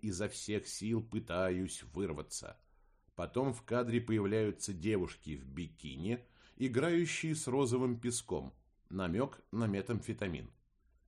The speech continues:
Они лизали его и бросались им друг в друга. Их начинало рвать чёрной жижей. Они умирали. И потом, в конце клипа, они все вырывались из своих мешков для трупов.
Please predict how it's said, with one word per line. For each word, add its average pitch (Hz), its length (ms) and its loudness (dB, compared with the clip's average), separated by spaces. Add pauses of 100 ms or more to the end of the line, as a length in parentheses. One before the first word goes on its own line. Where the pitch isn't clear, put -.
(240)
Они 98 300 2
лизали 76 500 2
его 87 320 0
и 120 220 0
бросались 113 720 2
им 113 160 4
друг 98 240 0
в 85 80 -4
друга. 85 440 0 (520)
Их 156 340 2
начинало 113 640 4
рвать 95 500 0
чёрной 95 560 2
жижей. 82 540 -4 (280)
Они 80 540 -2
умирали. 82 800 -2 (540)
И 90 160 0
потом, 113 560 0
в 117 60 -12
конце 113 360 2
клипа, 107 520 0 (280)
они 143 280 6
все 127 260 2
вырывались 113 680 4
из 117 180 0
своих 98 400 2
мешков 98 480 0
для 87 160 -2
трупов. - 500 -10